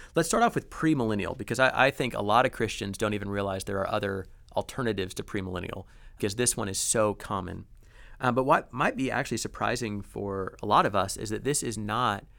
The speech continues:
the most common view of the church in history. In fact, it's probably last two hundred years or so is where this one really took off, and it started in North America. And so even, even though for us, we almost can't think of it differently because this is so ingrained,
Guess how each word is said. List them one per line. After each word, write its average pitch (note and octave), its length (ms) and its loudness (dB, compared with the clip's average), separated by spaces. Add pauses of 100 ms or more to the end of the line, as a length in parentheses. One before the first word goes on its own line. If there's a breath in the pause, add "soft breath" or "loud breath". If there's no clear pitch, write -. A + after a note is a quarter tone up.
(320 soft breath)
the G#2+ 420 -2
most A2 280 0
common G#2 440 -4
view G#2+ 300 -2
of G2 80 -4
the G#2 80 -4
church - 300 -4
in F#2 80 -6
history. F#2+ 440 -4
In G2 80 -8
fact, G2+ 360 -4
it's - 300 -6 (460 soft breath)
probably E3+ 220 2
last A#2 480 2
two C3 200 -2
hundred C3 220 0
years A#2+ 320 -2
or C3 80 -4
so B2 380 -2
is A2+ 140 -6
where A2 160 -2
this G#2 220 -6
one G2+ 320 -8
really A2 280 -2
took G#2+ 240 -6
off, G2 440 -4
and G2+ 160 -4
it - 80 -8
started B2+ 380 4
in G2+ 80 -4
North G2+ 240 -6
America. G#2 640 -6
And G#2+ 100 -6
so A2+ 140 0
even, C3 320 0 (400 soft breath)
even D3+ 220 6
though A#2+ 100 6
for A2 160 0
us, A#2+ 280 6
we A#2+ 100 -4
almost A2 520 -2 (180)
can't - 280 -4
think B2+ 200 -2
of G#2 100 -2
it G#2 160 -2
differently A2 440 -2
because G2 260 -6
this G#2 220 -4
is G2+ 140 -2
so G2 200 -2
ingrained, G2 640 -4